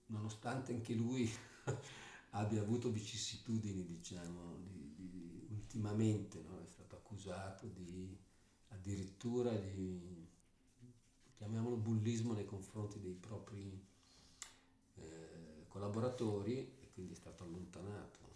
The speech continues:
dal Trauma Center Boston, tanto per dire le cose, come poi le cose sono veramente assurde, però aveva, sicuramente è stato un pioniere da questo punto di vista, quindi non si, come sempre non si può giudicare, diciamo,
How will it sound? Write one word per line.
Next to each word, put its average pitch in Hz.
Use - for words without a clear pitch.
dal 92
Trauma 73
Center 82
Boston, -
tanto 85
per -
dire -
le -
cose, -
come 82
poi 98
le 85
cose 87
sono 85
veramente 90
assurde, 110
però 131
aveva, 107
sicuramente 131
è 120
stato 110
un 104
pioniere 120
da 101
questo 98
punto 98
di 98
vista, 95
quindi 92
non 98
si, -
come 127
sempre 135
non 110
si -
può 120
giudicare, 101
diciamo, 90